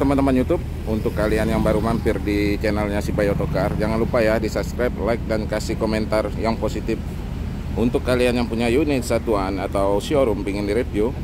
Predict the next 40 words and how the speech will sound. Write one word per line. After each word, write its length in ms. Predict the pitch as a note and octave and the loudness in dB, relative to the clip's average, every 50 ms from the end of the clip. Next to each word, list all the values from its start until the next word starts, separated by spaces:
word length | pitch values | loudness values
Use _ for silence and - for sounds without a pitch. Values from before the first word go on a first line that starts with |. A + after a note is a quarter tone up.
| - - - A2 | -6 -4 -4 -2
tinggal 240 | A2 A2+ A2+ A2 A2 | 0 2 2 4 4
WhatsApp 320 | A2 G#2+ - C3+ C3+ B2+ | 2 2 2 0 -2 0
di 80 | A#2+ A2 | 0 0
nomor 240 | G#2 G#2+ G2+ G#2 G2 G2+ | 0 0 0 0 0 0
saya 240 | G2+ G2 G2 G2+ G2 | 0 0 2 2 2
di 80 | F#2+ G2+ | 0 0
kosong 320 | - G#2+ G2+ A#2 G#2+ A2+ | -2 -2 -2 0 0 0
delapan 320 | C3 - - C3+ C3+ B2+ B2 | 0 0 2 2 2 4 4
lima 100 | A#2 G#2+ G#2 | 4 4 4
dua 240 | G2+ G2 G2+ A#2+ C3+ - - - - - - - - - - - - - - | 4 4 4 2 0 -2 -6 -6 -8 -8 -8 -8 -8 -8 -8 -8 -8 -6 -4
empat 240 | G2+ G#2+ G#2 B2 A#2 | -2 0 2 2 2
lima 400 | A#2 A#2 A2+ A2+ A2+ A2 G#2+ G#2+ | 2 2 2 2 2 2 2 2
enam 240 | G#2+ G#2+ G2+ G2+ G2+ | 0 0 0 0 2
dua 240 | G#2 G2+ F#2+ F#2+ | 2 2 2 2
empat 160 | G2 - G2 F2+ | 0 -2 -2 0
dua 160 | F2+ F#2 F#2 | 0 0 0
empat 200 | F2+ F2 F#2 F#2 | 0 -2 -2 -4
tiga. 260 | G#2 F#2+ A2 A2 G2+ F#2 E2 - - - - - - - - - - - - - - - - - - - - - - | -2 0 0 0 0 0 -2 -6 -8 -8 -8 -8 -8 -8 -8 -8 -8 -8 -8 -8 -8 -8 -8 -8 -8 -8 -8 -6 -4
Kita 240 | A2+ A2+ - B2 A#2 | -4 0 0 2 2
bikin 240 | A#2 A2+ B2 B2+ A#2 | 2 0 0 2 2
jualannya 400 | A#2+ A#2 A2+ A2+ A2+ A2+ A#2 A#2 | 4 4 4 4 2 2 0 -2
semakin 380 | A2+ - G#2+ G#2+ G#2+ - A2 G2+ | -2 -2 -2 -2 -2 -2 -2 -2
mudah, 300 | G2+ G2 F2 G2 G2+ A2+ B2+ C3 - A#2+ | 0 0 0 0 0 0 -2 -4 -4 -4
kita 160 | A2 - A2 | -2 -2 0
cari 240 | G#2+ A2+ A2+ A2+ A2 | 0 0 0 0 0
harga 320 | A2 A2 G#2+ G#2+ A2 A2+ | 0 0 0 0 2 2
yang 160 | A#2 A#2 A2+ | 2 2 2
terbaik, 320 | A2+ A2+ A2+ A2+ A#2+ A#2+ A#2+ - | 2 2 2 2 2 0 -2 -4
kita 240 | - C3+ B2+ C3 C3 | -4 -4 -2 0 0
bikin 480 | B2+ A#2+ A#2+ - B2 A#2+ A#2 A2+ A#2+ A2+ | 0 0 -2 0 0 2 2 2 0 0
showroom 400 | - C3 B2+ B2 B2+ A2 G#2+ G#2+ | 0 0 2 2 2 2 0 0
Anda 400 | A2 A#2 A#2+ A#2+ A#2+ A#2+ A#2+ A#2+ | 2 2 4 4 4 4 2 0
semakin 640 | - - - - B2 A2+ A2+ A2+ A2 - A#2 A#2 | -2 -4 -4 0 0 0 0 0 -2 -2 -4 -2
terkenal. 480 | A#2 A#2 A2 - A#2 B2 A#2+ A2 F#2+ F2 - - - - - - - - - - - - G#2+ | -2 -2 -2 -2 0 0 0 0 0 -2 -4 -6 -6 -6 -6 -6 -6 -6 -6 -6 -4 -2 0
Nah, 160 | A2+ A2 A2 | 0 2 2
ini 160 | A2 A2+ B2+ | 2 2 2
kita 320 | A2 A#2+ B2 - A2+ A2 G#2 | 0 0 -2 0 0 0 2
ada 480 | G#2 G#2 G2+ G2+ G2 G2 G2+ G#2 A2 | 2 2 4 4 2 2 0 0 -2
Calya 540 | - G2+ G2+ G#2 G#2 A2+ A#2 A2 F#2+ F#2 | 0 0 0 2 2 2 2 2 2 0
ya, 20 | F#2+ | -2